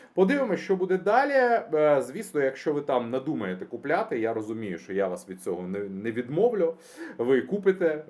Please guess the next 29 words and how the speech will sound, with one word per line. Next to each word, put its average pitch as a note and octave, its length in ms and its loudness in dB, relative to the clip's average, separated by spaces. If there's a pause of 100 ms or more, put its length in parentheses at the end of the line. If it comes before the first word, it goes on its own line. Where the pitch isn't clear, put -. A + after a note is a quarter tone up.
за C3 180 0
будь-яких B2 460 -4
варіантів, A#2 440 4
може A2 260 -4
навіть G2+ 260 0
хтось F#2+ 220 -4
продасть. A2 600 -2
Я G2+ 140 2
розумію, G#2+ 500 -4
ваш G#2+ 200 -2
торгівельний G2 560 -2
рахунок, C3+ 480 -6
ви G#2 100 0
робите, A#2 320 -2
що B2+ 140 -8
хочете. - 520 -6 (400)
Але G3+ 600 4
у E3+ 80 -4
будь-якому A#2 640 -2
випадку D#3 500 -2
я C3+ 200 0
б D#3 100 -10
радив A#2 380 0
при D3 240 -4
такому F2 560 -4
розкладі F3+ 600 -2 (100)
ставити D#3 520 0
поближче G2+ 540 -6
стопи. - 460 -14